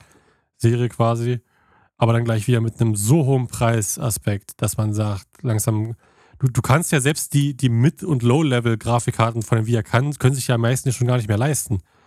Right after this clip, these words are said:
Selbst die Low-Level vierzig sechzig, die ja super in der Kritik stand, ist ja immer noch bei dreihundert, vierhundert Euro.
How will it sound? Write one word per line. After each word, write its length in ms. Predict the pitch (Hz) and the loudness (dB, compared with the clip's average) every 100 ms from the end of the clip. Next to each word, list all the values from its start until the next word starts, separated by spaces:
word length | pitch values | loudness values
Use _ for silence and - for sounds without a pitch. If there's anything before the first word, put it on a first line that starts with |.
| _ _ _ _ | _ _ _ _
Selbst 260 | - 143 - | 2 2 0
die 40 | |
Low-Level 460 | 123 143 151 135 131 | 2 2 2 0 0
vierzig 400 | - 143 - 110 | 0 0 0 0
sechzig, 420 | 131 139 - 117 | 0 -2 -2 -2
die 100 | - | 2
ja 120 | 113 | 2
super 280 | 107 135 160 | 2 2 2
in 60 | 117 | 0
der 80 | |
Kritik 320 | 104 113 147 - | -2 -2 -2 -4
stand, 380 | - 107 101 - _ _ _ | -4 -4 -4 -10 _ _ _
ist 160 | 151 110 | 0 2
ja 60 | |
immer 160 | 143 147 | 2 2
noch 140 | 113 | 0
bei 140 | - 110 | 0 -2
dreihundert, 340 | - 117 117 | 2 2 2
vierhundert 320 | - 107 101 | 2 2 2
Euro. 320 | 139 104 92 | 0 -2 -6